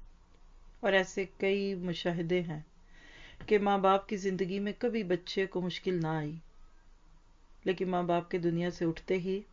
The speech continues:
आजमाइशों ने रास्ता पकड़ लिया। चलिए आगे चलिए और देखिए कि इसकी क्या कुरान पाक में भी कोई दलील है।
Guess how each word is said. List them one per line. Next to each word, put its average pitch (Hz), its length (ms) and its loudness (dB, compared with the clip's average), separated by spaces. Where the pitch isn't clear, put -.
आजमाइशों 165 600 -2
ने 196 220 -2
रास्ता 165 400 -4
पकड़ 160 300 -6
लिया। 175 260 -8
चलिए 170 340 -2
आगे 220 220 4
चलिए 233 360 4
और 233 120 6
देखिए 190 400 2
कि 202 140 -4
इसकी 190 260 -6
क्या 180 300 2
कुरान 170 420 0
पाक 170 380 -4
में 233 140 -2
भी 226 100 -4
कोई 226 140 -2
दलील 185 380 0
है। 175 240 -6